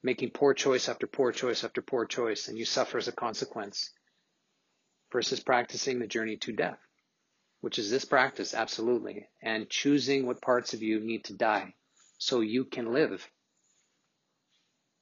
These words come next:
It's a hell of a practice. It's so bloody deep, it's amazing. That's what you're tangling with.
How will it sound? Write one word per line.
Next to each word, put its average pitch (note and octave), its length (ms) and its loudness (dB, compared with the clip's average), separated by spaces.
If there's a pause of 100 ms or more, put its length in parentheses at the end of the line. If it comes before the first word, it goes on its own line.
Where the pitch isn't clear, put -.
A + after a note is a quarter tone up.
(140)
It's - 100 -4
a A2+ 60 4
hell E3 140 6
of F3+ 60 4
a B2 60 -2
practice. - 540 -2 (1400)
It's G#2 120 -4
so E3+ 440 8
bloody D3 360 4
deep, F3 420 4
it's - 140 -8
amazing. B2 500 0 (2000)
That's D3 220 2
what C3+ 140 -2
you're B2+ 80 0
tangling B2 460 -2
with. F#2+ 140 -10